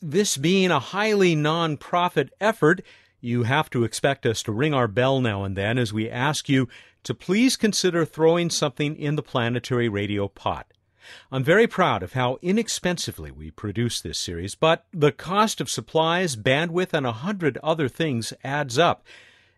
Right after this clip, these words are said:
especially the special shows we bring you from around the world. That's something we do much more of if we had the resources. Can you help? It's easy.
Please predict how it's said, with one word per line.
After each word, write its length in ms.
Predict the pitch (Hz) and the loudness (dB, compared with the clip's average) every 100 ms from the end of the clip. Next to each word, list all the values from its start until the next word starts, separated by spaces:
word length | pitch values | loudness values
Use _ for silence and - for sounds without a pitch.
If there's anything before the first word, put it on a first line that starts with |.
| - | -8
especially 680 | - 220 220 208 147 147 - | 0 2 2 4 4 2 -2
the 140 | 135 | -2
special 420 | - 220 208 175 | -2 -2 -2 -2
shows 460 | - 226 220 127 - | 2 2 4 2 2
we 140 | 123 | 0
bring 260 | 113 139 160 | 2 0 0
you 160 | 95 | -4
from 240 | 82 98 90 | -6 -8 -6
around 320 | 95 107 101 | -4 -2 -4
the 60 | 90 | -2
world. 360 | 123 107 87 - - - _ | 0 0 -2 -10 -20 -20 _
That's 240 | 151 185 - | -2 0 0
something 380 | 190 180 160 | 0 0 -2
we 160 | 143 160 | -2 -2
do 300 | 120 147 139 | 0 2 2
much 340 | 139 208 - | 2 0 0
more 240 | 185 208 147 | 0 2 2
of 180 | 76 85 | -2 -8
if 220 | 82 107 | -12 -6
we 160 | 104 | -4
had 240 | 104 120 101 | -2 -2 -4
the 80 | 82 | -8
resources. 680 | 80 - 127 120 65 - - _ _ _ _ _ | -6 -2 -2 -2 -8 -10 -12 _ _ _ _ _
Can 140 | 110 | -4
you 120 | 113 | -2
help? 280 | 123 151 - _ _ _ _ _ - | 2 2 0 _ _ _ _ _ -14
It's 200 | 131 - | -6 -2
easy. 360 | 156 123 69 | 0 -2 -8